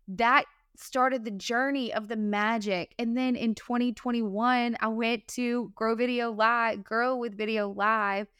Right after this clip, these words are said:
in Vegas. And guess who was on stage? Gary Vee, Patrick Bet-David, Jasmine Star, all these people. And I met such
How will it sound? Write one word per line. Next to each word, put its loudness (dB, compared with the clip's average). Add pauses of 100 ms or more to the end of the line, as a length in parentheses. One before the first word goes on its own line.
(300)
in 2
Vegas. 0
And 0
guess 2
who -4
was 0
on 0
stage? 0 (420)
Gary 4
Vee, 0
Patrick 0
Bet-David, 0
Jasmine 4
Star, 0
all 2
these 0
people. 0 (500)
And 2
I 2
met 2
such 0